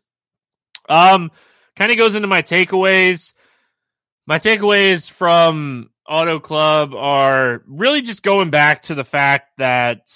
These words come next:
Joe Gibbs did not qualify well or practice well, but they were really strong in the race. Uh, we saw that a lot last year. They, none of those cars, none of the cars,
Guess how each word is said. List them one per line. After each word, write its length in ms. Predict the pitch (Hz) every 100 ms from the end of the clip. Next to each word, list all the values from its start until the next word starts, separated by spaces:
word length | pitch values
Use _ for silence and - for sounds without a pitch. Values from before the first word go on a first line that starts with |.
| - - _ _ _ _ - 120
Joe 160 | 180
Gibbs 360 | 185 185 202 151
did 140 | 156
not 300 | 147 156 165 _
qualify 640 | - 135 139 156 151 165 160
well 540 | 160 165 165 170 160
or 140 | 131 123
practice 520 | - 135 139 151 -
well, 300 | 151 156 151
but 180 | 127 120
they 120 | 147
were 120 | 147
really 280 | 139 170 160
strong 320 | - 160 165
in 80 | 147
the 80 | 120
race. 560 | 120 143 135 - - _ -
Uh, 240 | 120 117
we 80 | 123
saw 240 | 131 196 190
that 140 | 165
a 80 | 131
lot 320 | 117 127 120
last 400 | 135 135 131 -
year. 340 | 147 143 139 _ _ _ _ _ _ _ _ _ _ _ _
They, 180 | - 202
none 220 | 185 220
of 80 | 285
those 240 | 269 214
cars, 400 | - 160 123 107
none 200 | 117 151
of 220 | 190 185 151
the 120 | 147
cars, 440 | 151 143 135 120